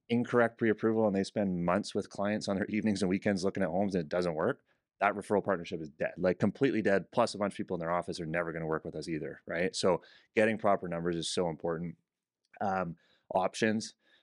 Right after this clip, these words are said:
right? You send a client to a bank, like, most banks don't do private lending. They don't do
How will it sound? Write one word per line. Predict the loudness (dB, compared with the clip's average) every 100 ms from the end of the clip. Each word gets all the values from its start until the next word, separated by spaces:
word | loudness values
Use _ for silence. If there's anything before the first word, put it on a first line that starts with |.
| -2
right? | 0 0
You | -2
send | 0 2 2
a |
client | 0 -2 -2 -4
to | -8
a | -8 -8 -6
bank, | -4 -4 -4
like, | -6 -6
most | -6 -6 -12
banks | -10 -10
don't | -10 -10 -8
do | -8 -8
private | -4 -2 -2 -4
lending. | -6 -6
They | -8
don't | -8
do | -6